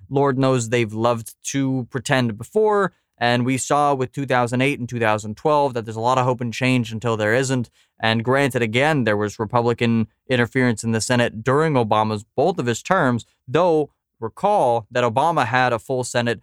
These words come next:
and Congress and executive branch by his side. And in fact, he even had the judicial branch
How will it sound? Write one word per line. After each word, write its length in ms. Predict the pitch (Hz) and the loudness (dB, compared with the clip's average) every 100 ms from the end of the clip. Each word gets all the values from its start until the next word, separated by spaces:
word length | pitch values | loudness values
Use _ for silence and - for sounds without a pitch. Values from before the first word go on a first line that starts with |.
| _ _ - | _ _ -6
and 180 | 127 123 | -6 -2
Congress 600 | 123 120 120 117 110 - _ _ - | 0 0 0 -2 -4 -12 _ _ -4
and 200 | 131 120 | 0 0
executive 540 | 113 127 117 117 110 | 0 -2 -2 -4 -6
branch 320 | - 120 113 - | 0 0 0 0
by 160 | 107 | 0
his 140 | 104 - | 0 0
side. 340 | 139 131 120 | 0 2 0
And 140 | 120 | -4
in 60 | 107 | -2
fact, 260 | 120 113 139 | 0 0 -2
he 60 | |
even 180 | 139 123 | -2 0
had 160 | 117 107 | -2 -4
the 80 | |
judicial 420 | 110 131 139 127 113 | -6 -4 -4 -4 -2
branch 420 | 113 113 110 | 0 0 -2